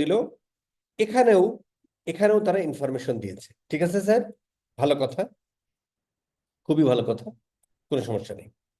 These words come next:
তাহলে আমরা যদি দুই জায়গা চিন্তা করি, একটা হচ্ছে যে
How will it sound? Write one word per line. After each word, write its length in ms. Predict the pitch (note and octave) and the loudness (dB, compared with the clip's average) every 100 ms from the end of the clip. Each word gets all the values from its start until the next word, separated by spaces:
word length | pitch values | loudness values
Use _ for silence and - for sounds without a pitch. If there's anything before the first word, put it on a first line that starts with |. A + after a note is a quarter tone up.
| _ _ _ _ _ _ E3+ | _ _ _ _ _ _ 4
তাহলে 280 | F#3+ A3+ E3+ F3+ - D3+ | 8 8 8 4 0 2
আমরা 160 | F3 G#3 G#3 | 6 6 6
যদি 140 | G#3 - | 2 2
দুই 120 | D#3 D#3+ D#3 | 4 4 4
জায়গা 200 | D3+ E3+ E3+ | 2 2 0
চিন্তা 240 | C#3 C3+ A#2 | -6 -6 -4
করি, 180 | G#2 G#2+ G#2+ - _ _ - C#3 | -4 -4 -10 -16 _ _ -4 -4
একটা 200 | - D#3 | -2 0
হচ্ছে 240 | F3 F3+ G#3 | 0 2 0
যে 80 | G3 | 6